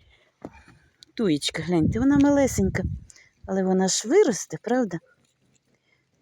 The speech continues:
Манюнька, це насіння. Це ще до війни я в новій лінії,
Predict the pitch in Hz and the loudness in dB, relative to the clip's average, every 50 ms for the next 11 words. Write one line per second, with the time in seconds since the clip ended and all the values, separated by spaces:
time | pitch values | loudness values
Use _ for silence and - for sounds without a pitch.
0 | _ _ - 285 269 269 269 247 - 277 269 - 453 427 359 403 359 - - - | _ _ 0 2 4 6 6 4 4 2 0 2 4 4 4 4 2 2 2 4
1 | 311 269 208 180 165 139 131 _ _ _ _ _ _ _ - - - - _ - | 6 6 6 4 2 0 -2 _ _ _ _ _ _ _ -20 -20 -20 -18 _ -2
2 | - 330 - - 302 262 254 285 254 269 269 262 262 269 262 240 233 220 220 214 | 0 0 2 2 2 4 4 4 6 6 6 8 8 8 8 8 8 6 6 6
3 | 220 233 240 226 214 220 220 214 220 226 226 220 208 202 196 190 185 | 6 6 6 6 6 6 6 6 6 6 6 6 6 4 4 4 2